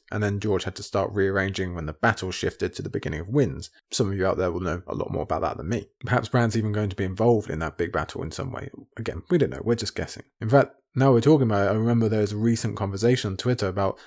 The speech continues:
the amount of Bran chapters and how things will need to get going fairly quickly for him, you'd think. So maybe we won't have to wait that long to find out. Let's pump the brakes just for a second, because we've been speaking all about Bran here, but this isn't even our only goodbye of the day, is it?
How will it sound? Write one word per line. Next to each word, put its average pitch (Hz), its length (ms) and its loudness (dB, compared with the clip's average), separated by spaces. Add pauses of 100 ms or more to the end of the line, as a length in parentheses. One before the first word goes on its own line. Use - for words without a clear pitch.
(180)
the 113 80 0
amount 104 300 2
of 95 140 -10
Bran 101 300 2
chapters 95 340 -2
and 98 140 -4
how 110 300 2
things 143 280 2
will 131 80 4
need 180 160 4
to - 60 -12
get - 240 0
going 131 260 6
fairly 196 380 2
quickly 165 340 2
for 98 140 -6
him, 95 240 -6 (280)
you'd 98 200 -6
think. - 260 0
So 135 100 0
maybe 156 200 8
we 131 80 10
won't 127 120 6
have 113 140 0
to 113 80 -4
wait 110 240 2
that 107 300 -2
long 98 240 -2 (180)
to - 80 -12
find 92 320 -4
out. 85 200 -8 (120)
Let's 156 220 2
pump 170 160 2
the 120 80 2
brakes 147 340 6
just 139 180 2
for 113 60 -4
a 104 60 2
second, 175 360 0
because 104 640 0
we've 196 160 -6
been 117 120 2
speaking 139 400 2
all 131 100 4
about 110 280 2
Bran 196 300 2
here, 95 300 -2 (140)
but - 140 0 (160)
this 185 140 -4
isn't 117 200 0
even 113 180 0
our 110 180 2
only 110 120 2
goodbye 117 340 2
of 107 60 2
the 98 80 -4
day, 170 240 2
is 165 100 0
it? 90 160 0